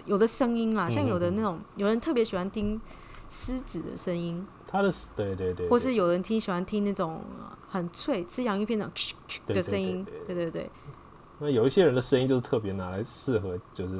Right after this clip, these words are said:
Speaker 2: 当作那种旁白之类，所以没有，哎，anyway，有点，有点跳了。反正摩根·费里曼，<laughs> 他最有名的就是他在《刺激九九五》里面，他不是一直当旁白嘛？
Speaker 1: 对。
Speaker 2: 所以那部电影就是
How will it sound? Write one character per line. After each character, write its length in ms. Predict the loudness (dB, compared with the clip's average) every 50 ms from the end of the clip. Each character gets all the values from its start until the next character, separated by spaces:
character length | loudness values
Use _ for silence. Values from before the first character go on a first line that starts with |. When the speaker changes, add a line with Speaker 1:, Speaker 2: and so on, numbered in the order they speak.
| -6 -6
Speaker 2:
当 200 | -8 -6 -6 -4
作 260 | -4 -4 -4 -4 -6 -6
那 40 |
种 100 | -8 -10 -10 -12
旁 160 | -10 -10 -10 -10 -8 -8
白 160 | -8 -8 -8
之 160 | -6 -6 -6
类， 120 | -4 -6
所 160 | -2 0 2 2
以 120 | 2 0 -4 -10 -18 -20 -20 -20 -20 -20 -20 -16 -14 -12
没 200 | -10 -8 -8 -8
有， 80 | -8 -8 -10 -8
哎， 140 | -6 -8 -8 -6 -8
anyway， 380 | -8 -8 -8 -8 -8 0 2
有 80 | 4 6
点， 140 | 6 6 4
有 40 | 4
点 220 | 4 2 2 2
跳 200 | 0 -2 -2 -2
了。 40 | -4
反 160 | -6 -4 -4
正 60 | 0
摩 100 | 0 4
根· 100 | 4 4 6
费 100 | 6 4
里 60 | 4
曼， 120 | 4 2 2 2 2 0 -4 -14 -18
<laughs> 360 | -18 -18 -16 -14 -14 -14 -6 2
他 80 | 2 2
最 220 | 2 4 6 10
有 140 | 10 10 10
名 160 | 8 4 0
的 80 | 0 4
就 100 | 4 6 6
是 120 | 6 6
他 200 | 8 8 8 8
在 240 | 8 6 6 8 8 6 4 2 -4 -12
《刺 180 | -2 0 2
激 100 | 4 6
九 140 | 6 6 4
九 160 | 6 6 6
五》 40 | 6 6
里 60 | 2
面， 80 | -2 -4
他 40 | -2
不 120 | -2 0
是 80 | 0 0
一 60 | 0
直 40 | 0
当 160 | -2 -4 -4
旁 140 | -4 -6 -8 -10 -8
白 160 | -8 -8 -8 -8
嘛？ 160 | -10 -12 -14 -14 -16 -12 -6
Speaker 1:
对。 180 | -4 -4 -4 -4 -8 -12 -14 -14 -16
Speaker 2:
所 160 | -2 4 6 6
以 100 | 6 4 -2 -10 -8 0
那 120 | 2 4
部 120 | 4 4
电 180 | 4 4 4 2
影 60 | 2
就 100 | -2 -4
是 240 | -2 0 -2 -2 -2